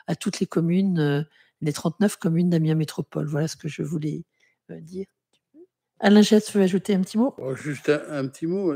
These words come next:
Speaker 2: Sur le pacte financier et fiscal, euh, dire qu'il n'y en a pas, bien sûr que si, qu'il y en a un, il y en a un que vous avez voté, Monsieur Deschamps, puisque vous votiez tout avec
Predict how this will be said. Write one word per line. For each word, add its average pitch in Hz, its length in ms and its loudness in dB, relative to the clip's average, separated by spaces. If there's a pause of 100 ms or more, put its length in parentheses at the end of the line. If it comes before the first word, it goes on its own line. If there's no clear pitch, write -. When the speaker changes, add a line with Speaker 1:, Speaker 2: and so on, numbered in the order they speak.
(120)
Speaker 2:
Sur - 220 -2
le 147 160 2
pacte 165 240 0
financier 143 420 -2
et 127 40 -6
fiscal, 143 520 -4 (160)
euh, 101 240 -14 (300)
dire 139 280 -2
qu'il 139 200 -6
n'y 135 80 2
en 131 100 2
a 127 80 0
pas, 135 360 -2
bien 131 180 -4
sûr 131 200 -4
que 131 120 -8
si, 170 200 -12
qu'il 147 160 -10
y 131 80 -4
en 127 120 0
a 117 200 -2
un, 113 80 -12 (100)
il 123 60 -12
y 120 40 -4
en 123 80 -2
a 123 60 -2
un 135 140 -2
que 123 60 -8
vous 131 160 -2
avez 123 180 2
voté, 123 340 -2
Monsieur 147 240 -6
Deschamps, 110 380 -8 (280)
puisque - 240 -12
vous 123 180 2
votiez 120 360 2
tout 127 180 -2
avec 110 240 0